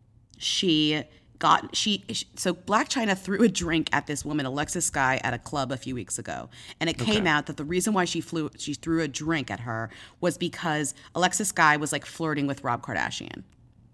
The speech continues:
Speaker 2: Okay.
Speaker 1: Okay, like, I thought China was, like, done with Rob. I guess, you know, they still have
Speaker 2: But
Speaker 1: a, they still have the kid together, they still have a connection.
Speaker 2: But she knows Rob through Blac Chyna to begin with, right?
Speaker 1: Right. So,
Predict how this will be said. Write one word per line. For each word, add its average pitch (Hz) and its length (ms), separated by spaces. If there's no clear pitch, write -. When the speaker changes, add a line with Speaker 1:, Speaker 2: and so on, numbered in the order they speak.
Speaker 2:
Okay. - 240
Speaker 1:
Okay, 156 260
like, 139 220
I 165 60
thought - 320
China 175 260
was, 165 120
like, 135 180
done 139 180
with 160 160
Rob. 160 280
I 120 100
guess, 127 340
you 180 180
know, 120 340
they - 100
still - 160
have 175 140
Speaker 2:
But 160 160
Speaker 1:
a, - 40
they 156 120
still 190 140
have 175 80
the 165 40
kid 156 200
together, 139 320
they 139 60
still 170 120
have 156 60
a 147 40
connection. 123 680
Speaker 2:
But 165 240
she 220 320
knows 151 260
Rob 131 380
through 156 520
Blac 113 260
Chyna 107 300
to - 60
begin 139 340
with, - 260
right? 185 180
Speaker 1:
Right. 160 220
So, 175 360